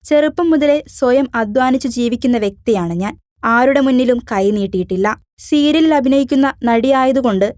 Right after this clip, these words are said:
എന്തും പറയാമെന്നാണോ? കഷ്ടപ്പെട്ട് തന്നെയാണ് ജോലി ചെയ്യുന്നത്. എന്തെങ്കിലും പറയാനുണ്ടെങ്കിൽ എനിക്കൊരു ചാനലുണ്ട്, അതിലൂടെ പറയും. കമന്റ് ഇടുന്നവരുടെ വീട്ടിലുള്ളവരെ പറ്റിയാണ് ഇങ്ങനെയൊക്കെ പറയുന്നതെങ്കിൽ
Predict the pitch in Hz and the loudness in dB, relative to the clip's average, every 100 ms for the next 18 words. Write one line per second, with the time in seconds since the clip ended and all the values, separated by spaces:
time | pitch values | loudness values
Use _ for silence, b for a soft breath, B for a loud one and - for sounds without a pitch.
0 | _ 208 202 226 302 277 214 220 220 190 | _ -2 0 2 2 2 2 0 0 -2
1 | 180 175 185 - _ - 269 - 311 285 | -4 -4 -8 -12 _ -2 -2 -2 -2 0
2 | 269 254 240 240 208 190 196 196 196 196 | 0 0 2 0 -2 -4 -2 0 0 0
3 | 185 185 185 226 - _ _ - 240 254 | -2 0 0 -2 -4 _ _ -2 2 2
4 | 262 277 285 269 254 262 285 269 233 226 | 2 2 0 0 2 2 2 2 2 0
5 | 214 262 - - 233 247 277 254 196 - | -2 -6 -8 -2 0 2 2 0 -2 -4
6 | 233 208 214 240 196 180 226 - _ - | -2 0 0 0 0 0 -2 -4 _ -8
7 | 208 202 240 240 214 175 185 262 _ _ | -4 0 2 2 -2 -4 -4 -4 _ _
8 | _ _ 302 277 302 320 311 285 294 294 | _ _ -2 2 2 2 2 2 2 2
9 | 277 285 240 240 247 269 269 254 262 262 | 2 0 0 -2 0 0 2 2 0 0
10 | 240 - 240 220 214 - 220 233 262 277 | -2 0 -2 -2 -4 -4 0 2 2 2
11 | 247 247 240 208 214 240 220 196 208 | 0 -2 -2 0 2 2 0 -2 -4